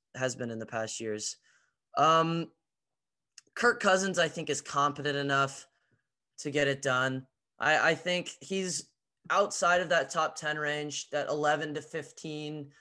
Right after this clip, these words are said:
area, but I think Kirk Cousins behind this O-line and with the receivers he has, and not to mention Dalvin Cook, uh, I think he'll definitely be in a spot to, uh, succeed.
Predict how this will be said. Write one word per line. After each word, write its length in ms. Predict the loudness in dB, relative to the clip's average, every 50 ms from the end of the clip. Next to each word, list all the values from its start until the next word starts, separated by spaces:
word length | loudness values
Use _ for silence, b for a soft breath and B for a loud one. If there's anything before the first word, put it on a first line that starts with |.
| b b b b b b b b b b b _ _ -2
area, 460 | 2 2 4 4 4 4 4 4 4 2
but 280 | 4 2 2 4 4
I 120 | 2 2 2
think 340 | 0 -2 -4 -4 -6 -4
Kirk 260 | -2 0 0 0 0 2
Cousins 380 | 2 2 2 2 -4 -6 -6
behind 460 | -2 0 0 2 2 0 0 0 0
this 180 | -2 -2 0 0
O-line 520 | 0 0 0 2 2 2 2 2 0 0
and 300 | -2 -2 0 0 -2 -2
with 160 | -2 -4 -4 -4
the 60 | -4
receivers 500 | -4 -4 -4 -4 -4 -4 -2 -2 -2 -2
he 120 | 0 2
has, 440 | 2 4 4 2 2 0 -2 -6 -6 b b b b b b b
and 100 | 2 4
not 200 | 6 6 6 6
to 80 | 6 4
mention 360 | 4 4 4 4 2 -2 0
Dalvin 400 | 2 2 2 2 2 0 -4 -6
Cook, 320 | -4 -2 -2 -2 -2 -4 -8 -8
uh, 260 | -2 2 4 4 4 4
I 100 | 4 2
think 280 | 0 -2 -4 -6 -4 0
he'll 140 | 0 0
definitely 440 | 2 4 4 2 2 2 -2 -4 -2
be 160 | -2 -2 -4
in 80 | -4 -2
a 40 | 0
spot 480 | 0 0 2 4 4 4 4 2 0 -4
to, 380 | -6 -4 -4 -4 -4 -6 -8 _ b b b b b b b b b _ _ _ -4
uh, 160 | 0 0 0
succeed. 560 | 0 0 -2 0 -2 -2 -2 -4 -6 -8 -14